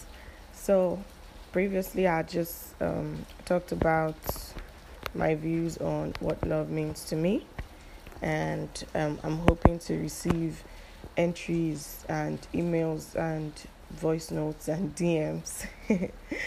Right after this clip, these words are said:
of what love means to you, and we can further dis-, dissect the topic, of course. Um, there's so many things to say about what love can mean to anybody, and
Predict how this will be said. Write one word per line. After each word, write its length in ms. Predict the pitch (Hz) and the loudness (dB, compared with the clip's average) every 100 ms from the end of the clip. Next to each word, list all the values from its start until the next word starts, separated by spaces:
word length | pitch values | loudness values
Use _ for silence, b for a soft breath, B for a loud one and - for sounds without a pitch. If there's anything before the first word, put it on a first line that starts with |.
| B B B - | B B B 0
of 140 | 185 185 | 2 6
what 140 | 190 | 8
love 260 | 196 185 180 | 8 6 4
means 340 | 180 170 165 | 2 2 0
to 160 | - 160 | 0 2
you, 320 | 165 170 160 - - - - - - - - | 4 2 0 -6 -14 -18 -18 -16 -16 -2 0
and 560 | 165 156 160 165 160 - - - | 2 0 -2 -4 -6 -10 -14 -2
we 180 | 165 | -2
can 260 | 165 165 160 | 0 0 -2
further 380 | - 175 180 175 | 0 2 2 0
dis-, 440 | 156 151 156 - - - | -2 -4 -4 -12 -14 -4
dissect 580 | 151 160 - 165 - 170 | -2 -2 -4 -6 -6 -10
the 60 | |
topic, 400 | 156 160 - 160 | -4 -2 -2 -6
of 160 | 151 - | -8 -2
course. 400 | 165 160 - - B B B B B B - - - | 0 0 -4 -12 B B B B B B -18 -14 -4
Um, 460 | 175 165 160 156 160 - - - - - - - - - - - - 190 185 - | -2 0 0 -2 -6 -10 -16 -18 -18 -18 -12 -8 -8 -12 -18 -16 -10 -8 -8 0
there's 280 | 170 175 175 | 6 6 4
so 120 | 202 | 2
many 280 | 214 190 180 | 4 2 0
things 420 | - 170 160 - | 0 0 0 -4
to 140 | - | -10
say 300 | 147 160 156 | -4 0 0
about 560 | 147 151 147 147 - - | 0 -2 -2 -2 -6 -6
what 220 | 160 156 165 | -2 -2 0
love 260 | 156 151 | -2 -2
can 180 | 151 151 | -4 -2
mean 160 | 151 151 | -2 -4
to 180 | - - | -2 0
anybody, 600 | 165 160 156 - - 143 - B B B B - - | 0 -2 -6 -6 -8 -8 -12 B B B B -10 0
and 300 | 160 156 | 2 2